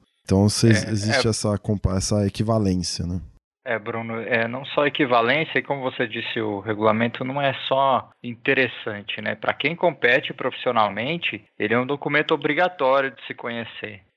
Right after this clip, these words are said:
Speaker 2: É, você tem que saber que peça você pode usar, que ve-, peça é proibida, e mais importante do que isso, observar o que seus competidores estão usando.
Speaker 1: Sim.
Speaker 2: Porque você pode ganhar uma corrida numa mudança dessa.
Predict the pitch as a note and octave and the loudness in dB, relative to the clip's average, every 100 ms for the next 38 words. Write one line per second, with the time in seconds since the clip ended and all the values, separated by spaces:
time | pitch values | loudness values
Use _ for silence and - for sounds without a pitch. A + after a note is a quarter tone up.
0 | _ G2 G2 G2 G2 - - B2+ - B2+ | _ -4 -2 -4 -8 -8 -4 -4 -2 -4
1 | B2 - B2+ C3+ D3 D#3 C3+ - C3 B2+ | -4 -6 -4 -2 -2 -4 -10 -10 -2 0
2 | A#2 A2 G2+ F#2+ G2+ A2+ C3+ - _ - | 0 -2 -10 -2 2 2 0 -6 _ -18
3 | G2 A2+ - - C#3 C3+ C3+ - B2 A2 | -12 -12 -12 2 2 2 -4 -2 -2 0
4 | A2+ C3+ C#3 - A#2+ B2 D#3 G#3 A3+ G#3+ | -2 0 0 0 2 4 4 4 0 2
5 | A3 - D#3+ F3 D3 C3+ - B2 G3 - | 0 4 2 2 -6 -14 -8 -4 -4 -8
6 | A2+ - _ A#2+ A2+ - C3 B2+ A2 C#3+ | -14 -16 _ -8 -8 -2 2 2 4 4
7 | F3 - F3 F3+ G#3+ A3 A3+ F3 E3 F#3 | 2 -6 -8 -6 -6 -4 -4 -2 -2 -2
8 | - B3 C4 A#2+ A#2+ A2 G2 _ _ _ | -4 -8 -4 2 2 2 -8 _ _ _
9 | - - F#2+ F#2 E2+ G#2 A2 - - B2+ | -8 2 4 6 2 -2 -2 -2 4 4
10 | C3 D#3 E3 D3+ D3 F#3+ A3 - G3 D3 | 4 2 2 6 4 6 2 0 -2 0
11 | C3 C#3 G3 A#3+ - _ _ C3 C#3 E3+ | -2 -2 -4 -6 -14 _ _ -8 2 2
12 | G#3+ G#3 G#3 G#3 B3+ C4 C#3 C#3 - | 2 2 0 2 2 4 4 2 -6